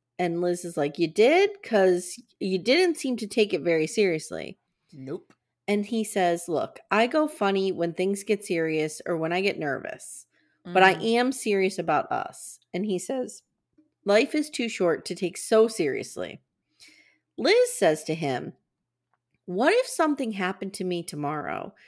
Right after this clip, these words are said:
Speaker 1: and you knew what I had needed from you and I was gone and without you ever having given it to me?" Which I thought was real weird.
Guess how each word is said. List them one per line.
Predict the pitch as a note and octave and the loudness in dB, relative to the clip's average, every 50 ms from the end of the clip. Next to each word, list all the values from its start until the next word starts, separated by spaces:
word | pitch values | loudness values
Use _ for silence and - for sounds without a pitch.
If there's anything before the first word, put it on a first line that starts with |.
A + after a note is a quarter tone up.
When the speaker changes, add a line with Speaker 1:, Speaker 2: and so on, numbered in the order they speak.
| - - _ _ - | -20 -20 _ _ 0
Speaker 1:
and | - F3+ F3+ F#3 G3 | 2 2 2 2 2
you | A3+ C4+ F4 F#4 E4+ | 2 4 4 4 4
knew | D4+ C4 C4 B3+ A#3+ G#3 | 4 2 2 2 2 2
what | E3 D#3 F3 D#3 | 4 2 2 2
I | D#3+ F#3 | 2 2
had | C4 A3+ G#3+ A#3+ G#3 F#3 G3 | 0 0 -2 -2 -2 -2 -2
needed | G3+ G#3+ G#3+ F#3 F3+ E3 - | -2 -2 0 0 0 -2 -2
from | - - D#3 D3+ D3+ D3 | -6 -6 -6 -4 -4 -6
you | D3 C#3 C3+ C3 B2 B2+ - - - _ _ - | -4 -4 -2 -2 -4 -6 -8 -12 -20 _ _ -4
and | - B3 - - | -4 -4 -2 0
I | - C4 D#4 E4 E4 E4 E4+ E4 E4 _ _ _ - | 0 0 2 2 2 2 2 0 -4 _ _ _ 2
was | F#3+ F#3+ F#3 G3 | 2 4 4 2
gone | - - G3+ G3 F3+ E3+ E3 D3+ C#3 | 2 2 2 4 4 2 0 -2 -2
and | - D#3+ E3 D3 - - | -4 -4 -6 -6 -4 2
without | F#3 F#3+ F#3 - G3+ G3 F3+ - | 4 4 4 4 4 2 2 0
you | F3+ F3 D#3 - - | -2 -4 -4 0 2
ever | F#3+ A3 G#3 G#3+ G#3+ | 2 2 2 2 -2
having | G#3 G3 F#3+ F3+ F3 E3+ D#3+ D3+ | -2 -2 -2 -2 -2 -4 -4 -4
given | - E3 D3+ C#3+ B2+ A#2 | -2 -2 -2 -2 -4 -8
it | - _ - | -10 _ -16
to | - G2+ | -14 -14
me?" | - - - - _ _ _ _ _ _ - | -14 -14 -16 -18 _ _ _ _ _ _ -20
Which | A3 - - | -16 -12 -10
I | A#3+ | -8
thought | C4 - C#4 C4 G#3 | -4 -2 -2 -2 -2
was | A3 G3+ - | -4 -6 -6
real | - E3+ A3 D4 G3+ | -4 -2 0 0 0
weird. | D#3 C#3+ - - - - | 0 -2 -2 -4 -8 -12